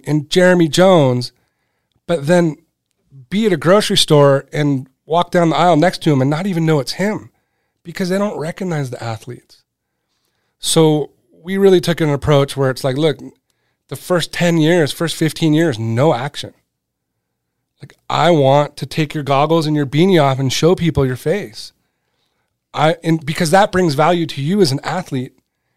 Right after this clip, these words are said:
in growing your persona and your reputation.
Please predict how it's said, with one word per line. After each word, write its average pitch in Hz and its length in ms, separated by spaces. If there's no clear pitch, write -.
in 147 140
growing 151 440
your 151 200
persona 123 680
and 131 140
your 156 160
reputation. 120 880